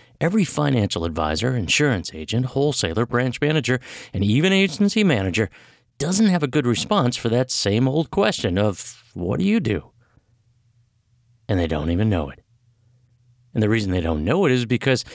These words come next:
they've never taken the time to learn a process for how to be unique and to also be able to pull the listener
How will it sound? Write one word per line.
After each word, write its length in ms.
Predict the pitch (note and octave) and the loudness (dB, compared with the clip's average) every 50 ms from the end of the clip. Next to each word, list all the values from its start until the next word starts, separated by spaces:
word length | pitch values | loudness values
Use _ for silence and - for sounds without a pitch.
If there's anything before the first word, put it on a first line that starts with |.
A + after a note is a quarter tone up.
| - - - - - | -20 -20 -18 -6 -4
they've 120 | A2+ G2+ | -2 0
never 200 | B2 F#3 G#3+ A#3 | 0 0 0 -2
taken 260 | D3+ - E3 C#3+ C#3 | -2 -2 -4 -2 -2
the 80 | B2+ A#2 | -2 -2
time 260 | - E3 E3 F3 E3 C#3 | 0 0 -2 0 0 0
to 60 | B2+ | 0
learn 220 | B2 C3+ C#3+ C3+ | 2 2 2 2
a 60 | G#2+ | 0
process 680 | - - - G2+ A#2 A#2+ F3 - - B2 B2+ C#3 - - - _ _ _ _ _ _ _ _ | -2 -2 -2 0 0 0 0 2 2 2 2 0 -2 -6 -12 _ _ _ _ _ _ _ _
for 160 | - B2 F#2+ | -2 -2 -2
how 200 | D2+ F2+ F#2+ G2 | 0 0 0 0
to 120 | A2+ B2+ | 0 0
be 140 | A2+ - G#2 | 0 0 0
unique 640 | G2+ A2+ B2 A2 G2+ F#2+ F2+ F#2 F#2+ - - - - _ _ _ _ _ _ _ _ _ _ _ _ _ _ _ _ | 0 2 0 2 2 2 2 0 0 -2 -4 -10 -18 _ _ _ _ _ _ _ _ _ _ _ _ _ _ _ _
and 120 | A2+ G#2 F2 | -2 -2 0
to 60 | G2+ | 0
also 680 | G2 F#2+ A#2 D#3 G3+ A#3+ G#3 - - G#2 F2 F#2 A2+ - - _ _ _ _ _ _ _ _ _ | -2 -2 -2 -2 0 0 0 0 0 0 0 0 -2 -2 -6 _ _ _ _ _ _ _ _ _
be 160 | - F#2+ F#2 | -2 0 0
able 160 | G2 F2+ G2 | 0 0 0
to 100 | F#2 F2 | -2 -4
pull 380 | - - - - - A#3 A#3 G#3+ | -4 -6 -8 -4 -2 0 0 2
the 80 | E3+ D3+ | 2 2
listener 540 | C3+ C3 C#3+ C#3+ - - - A#2+ A2+ A#2 | 2 2 2 0 0 -2 -2 -2 -2 -2